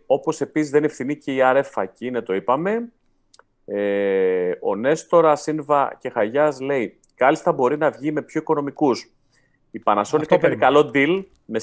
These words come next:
Speaker 1: Sigma στο L-mount για να έχει τρεις, τρία ranges τιμών. Δηλαδή Leica είναι η πιο ακριβή, Panasonic η μεσαία και η Sigma η πιο φθηνή". Ο Νέστορας επίσης λέει, "Ε, για teasing έβαλαν οκτώ K στην αρ πέντε, κράτησε περισσότερο για το τι έρχεται".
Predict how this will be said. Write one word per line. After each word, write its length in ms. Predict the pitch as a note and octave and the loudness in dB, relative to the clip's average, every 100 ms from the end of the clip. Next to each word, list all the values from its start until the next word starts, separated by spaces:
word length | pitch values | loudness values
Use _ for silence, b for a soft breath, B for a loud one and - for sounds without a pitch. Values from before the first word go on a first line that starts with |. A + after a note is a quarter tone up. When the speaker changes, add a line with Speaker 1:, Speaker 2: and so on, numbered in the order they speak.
| - | -4
Speaker 1:
Sigma 260 | D3 D3+ | -2 0
στο 300 | C#3+ D3+ C#3+ | 0 0 0
L-mount 300 | C3 C#3+ G3 G#3+ | 2 2 0 -6
για 160 | B2+ C3 | -4 0
να 80 | |
έχει 120 | D#3 D#3+ | -2 -2
τρεις, 380 | - D#3 D#3 - | 0 0 -2 -8
τρία 240 | - D3 C#3 | -2 4 4
ranges 240 | D3+ D#3 D#3 | 4 0 -6
τιμών. 320 | - C#3 A#2+ | -2 2 2
Δηλαδή 300 | G#2 A2 A2 A#2+ | 2 0 0 0
Leica 460 | A2+ B2+ C3 G3+ A3+ - _ - - | 2 2 0 -2 -2 -4 _ -20 -12
είναι 120 | A3+ | -10
η 20 | |
πιο 180 | - A2+ | -2 -2
ακριβή, 320 | A2+ C3 G3 | 0 -4 0
Panasonic 480 | F3+ D3+ C#3+ D#3 C3+ | 2 2 0 -2 -2
η 200 | C3 B2+ | -6 -4
μεσαία 320 | A2+ A2+ G#3 | -4 -4 -4
και 140 | G#3+ F3 | -6 -8
η 60 | |
Sigma 200 | E3+ E3 | -8 -6
η 60 | D#3+ | -8
πιο 180 | D#3 D3+ | -2 -4
φθηνή". 440 | - C3 A2 F2 _ _ _ _ _ _ _ _ _ _ | -4 -6 -6 -8 _ _ _ _ _ _ _ _ _ _
Ο 180 | - A#2 | 0 2
Νέστορας 400 | C#3 D3+ - D3 | 2 0 -2 -4
επίσης 840 | D3 D#3+ - D3+ - - - - - | -4 -6 -6 -8 -10 -16 -16 -16 -10
λέει, 540 | C#3 C#3+ C3+ A2+ G2 _ _ | -2 0 0 -2 -6 _ _
"Ε, 80 | C3 | -2
για 240 | A2+ A#2 - | 0 0 0
teasing 260 | D3+ F3 D#3 - | -4 -4 -6 0
έβαλαν 460 | C3 B2 B2 A#2 | 2 4 4 2
οκτώ 240 | A2 - A#2 | 0 -2 -6
K 220 | - A#2+ | -2 -4
στην 160 | A#2 - | -2 -4
αρ 100 | D#3 | -2
πέντε, 380 | - A2+ B2+ F3 | 0 0 0 -4
κράτησε 380 | - C#3+ - - | 0 -2 -2 -6
περισσότερο 380 | A#2 C3 - | -6 -4 -4
για 160 | C#3+ B2 | -2 -4
το 100 | B2 | -6
τι 240 | - C3 | -10 -2
έρχεται". 560 | B2+ A#2 G#2+ - E2+ E2 | 0 0 -4 -10 -10 -10